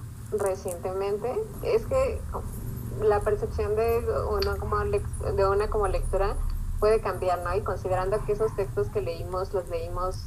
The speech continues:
en la primaria, secundaria, como sea, eh,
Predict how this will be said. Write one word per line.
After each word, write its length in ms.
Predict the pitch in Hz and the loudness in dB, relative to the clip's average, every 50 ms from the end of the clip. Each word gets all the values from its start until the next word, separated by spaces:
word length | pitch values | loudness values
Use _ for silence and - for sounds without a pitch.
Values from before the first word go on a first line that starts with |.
| - - - - - - - | -10 -10 -10 -12 -12 -8 -4
en 280 | 170 175 170 170 165 | -4 -2 -2 -2 -2
la 280 | 165 160 160 160 156 151 - | -2 0 0 0 0 -2 -2
primaria, 560 | 165 170 170 170 175 175 170 170 170 170 170 | -4 -4 -2 -2 -2 0 0 0 0 -2 -2
secundaria, 600 | 170 165 - - 165 160 160 165 165 165 165 160 | -4 -6 -8 -8 -6 -2 -2 -2 0 0 -2 -4
como 220 | - - - - - | -4 -6 -6 -8 -6
sea, 220 | - 208 226 254 - - - - - - - - - - | -4 -4 -4 -4 -6 -8 -10 -8 -8 -8 -6 -6 -4 0
eh, 800 | 185 185 180 175 175 175 170 170 170 170 165 165 165 - - | 2 2 2 2 0 0 0 -2 -2 -2 -2 -4 -4 -6 -6